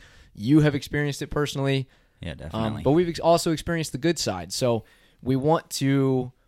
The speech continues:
Speaker 1: bring some value by teaching you guys the good side of social media and how you can leverage it to make money and enhance your career. And then we also wanna talk about the bad side, teach you maybe how to handle those haters or, or handle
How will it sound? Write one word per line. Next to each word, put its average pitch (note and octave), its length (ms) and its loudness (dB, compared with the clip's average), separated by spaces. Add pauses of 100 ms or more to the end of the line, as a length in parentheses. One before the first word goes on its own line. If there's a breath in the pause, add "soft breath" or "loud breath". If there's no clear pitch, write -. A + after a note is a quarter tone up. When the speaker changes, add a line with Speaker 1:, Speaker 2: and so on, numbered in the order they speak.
(580)
Speaker 1:
bring E3+ 180 4
some F3 180 -2
value C3+ 440 4
by A#2 180 0
teaching D3+ 360 -6
you B2+ 100 -2
guys A#2+ 640 -2 (340)
the A#2 140 -6
good C3 220 0
side A#2+ 180 0
of G#2+ 80 -8
social A#2 240 -4
media G#2 240 -2
and A2+ 80 -2
how B2+ 100 -2
you A#2+ 140 -2
can G#2 180 -6
leverage B2 400 2
it B2 180 -2
to A2 300 -4
make A2 240 -8
money C3 640 -4
and G2+ 340 -2
enhance A2 400 0
your G#2+ 100 -4
career. C#3 560 4 (500 soft breath)
And A#2+ 100 -2
then C3 80 0
we C3+ 60 2
also C#3 240 2
wanna C3 80 -2
talk C3 180 -2
about A#2 160 -4
the - 60 -8
bad B2 280 2
side, A2 300 -2
teach G#2+ 180 -8
you A2+ 40 -8
maybe G#2+ 160 -6
how G#2 100 -4
to G#2 80 -6
handle A2+ 380 -4
those G2+ 220 -4
haters B2 520 2
or, G#2 240 -4
or G#2 60 -4
handle A2+ 480 -4